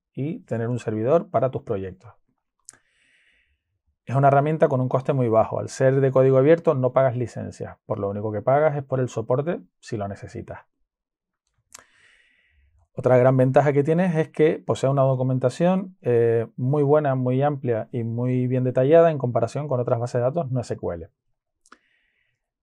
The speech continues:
Se trata de un complemento perfecto para JavaScript. Si ya eres desarrollador de aplicaciones usando este lenguaje,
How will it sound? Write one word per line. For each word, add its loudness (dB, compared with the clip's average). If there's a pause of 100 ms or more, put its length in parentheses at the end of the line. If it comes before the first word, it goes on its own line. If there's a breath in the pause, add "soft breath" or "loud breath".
(100)
Se -6
trata 4
de 6
un -2
complemento 0
perfecto -2
para 4
JavaScript. -4
Si -12
ya -2
eres -2
desarrollador 0
de -4
aplicaciones -6
usando -12
este -10
lenguaje, 0